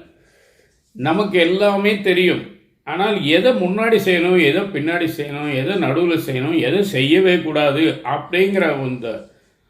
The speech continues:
ஒரு ஆர்டர், அந்த ஒழுங்குமுறை, வரிசை முறை அப்படின்னு சொல்றோம் இல்லைங்களா? அதுதான் அந்த பயிற்சியாளர்கள் சொல்லித்தரது. ஏன்னா ரொம்ப நாளா சொல்லிட்டு இருந்தாரு.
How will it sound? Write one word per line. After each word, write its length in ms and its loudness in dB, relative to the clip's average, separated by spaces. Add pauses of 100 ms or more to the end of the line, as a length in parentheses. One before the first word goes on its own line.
(260)
ஒரு 240 0
ஆர்டர், 560 2 (260)
அந்த 320 -6
ஒழுங்குமுறை, 760 2
வரிசை 560 0
முறை 400 -2
அப்படின்னு 320 0
சொல்றோம் 340 -2
இல்லைங்களா? 460 0 (340)
அதுதான் 480 0
அந்த 120 2
பயிற்சியாளர்கள் 880 0
சொல்லித்தரது. 380 -10 (840)
ஏன்னா 200 2
ரொம்ப 180 2
நாளா 300 4
சொல்லிட்டு 340 2
இருந்தாரு. 580 0